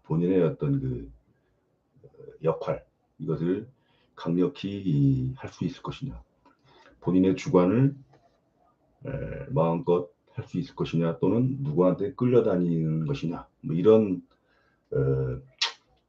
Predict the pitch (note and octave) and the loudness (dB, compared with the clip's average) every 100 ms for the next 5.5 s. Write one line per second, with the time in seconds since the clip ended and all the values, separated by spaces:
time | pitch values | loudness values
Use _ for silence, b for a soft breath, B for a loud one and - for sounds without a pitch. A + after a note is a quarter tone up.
0 | _ _ _ _ _ _ - C#3 - - | _ _ _ _ _ _ -14 -14 -16 -20
1 | _ _ _ B2 A#2+ A2 G#2+ G#2 F#2 F2 | _ _ _ 2 4 4 2 -2 0 0
2 | C#2 - - - C3+ C3+ A#2+ E2 D#2+ D#2+ | 0 -2 -12 2 6 10 8 8 0 2
3 | D2+ C#2+ C#2 B1+ - C3+ - _ _ _ | 2 0 0 -6 -6 -8 -12 _ _ _
4 | _ _ E2+ F#2+ F#2 - E2+ D#2 D#2 D#2+ | _ _ -4 -2 -2 -2 -4 -4 0 0
5 | C#2+ C2 B1+ C2 | 0 -2 -2 -4